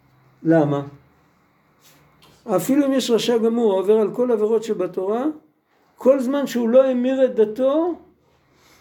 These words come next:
אז הוא, הוא עדיין, הוא עדיין בתוך הקונצנזוס, מה שנקרא. וכן דורות הראשונים היו עובדים עבודה זרה.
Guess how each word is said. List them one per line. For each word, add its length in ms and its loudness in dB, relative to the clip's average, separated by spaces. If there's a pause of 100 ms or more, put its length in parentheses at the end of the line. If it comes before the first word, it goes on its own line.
(120)
אז 360 0
הוא, 380 2
הוא 80 4
עדיין, 460 2 (640)
הוא 160 -2
עדיין 280 2
בתוך 260 2
הקונצנזוס, 720 -2
מה 100 -2
שנקרא. 440 -4 (1300)
וכן 300 2
דורות 280 4
הראשונים 600 -2
היו 200 0
עובדים 360 -2
עבודה 380 0
זרה. 340 -2